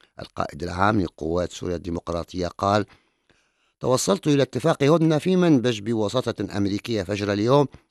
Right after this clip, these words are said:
حفاظًا على أمني وسلامة المدنيين"، مضيفًا في بيان مقتضب أن الهدف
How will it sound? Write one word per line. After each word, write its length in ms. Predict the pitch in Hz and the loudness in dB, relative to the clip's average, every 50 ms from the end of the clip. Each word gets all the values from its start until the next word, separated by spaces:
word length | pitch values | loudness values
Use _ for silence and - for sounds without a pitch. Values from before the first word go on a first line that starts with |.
| _ _ | _ _
حفاظًا 540 | _ - 78 - - 98 110 110 117 110 98 | _ -16 -12 -6 -4 -2 -2 0 0 -2 -2
على 240 | 85 85 87 85 80 - - | -2 -4 -4 -6 -6 -4 -4
أمني 400 | 107 113 131 123 135 143 143 139 | -2 -2 0 0 0 -2 -2 -2
وسلامة 580 | 127 104 98 92 - - 92 101 104 104 101 - - | -2 -2 -2 -2 -4 -4 -4 -2 -2 -2 -2 -2 -4
المدنيين"، 680 | 92 95 95 95 87 95 90 95 101 107 113 113 92 - _ _ _ _ _ _ _ _ - | -4 -4 -4 -4 -4 -4 -2 -2 0 0 0 0 -2 -4 _ _ _ _ _ _ _ _ -16
مضيفًا 480 | 76 73 67 92 101 98 107 104 104 | -14 -10 -6 -6 -6 -4 -2 -4 -4
في 160 | - 92 90 | -4 -4 -6
بيان 440 | 80 90 90 92 98 113 117 104 104 | -6 -4 -4 -2 -2 0 0 0 2
مقتضب 460 | 135 151 - - 139 127 113 131 131 - _ _ _ _ _ _ _ _ _ _ - | 0 0 0 0 0 2 2 2 0 0 _ _ _ _ _ _ _ _ _ _ -2
أن 140 | 143 165 170 | 0 2 4
الهدف 500 | 151 143 156 180 156 135 123 - - _ | 4 4 4 4 4 4 2 0 -2 _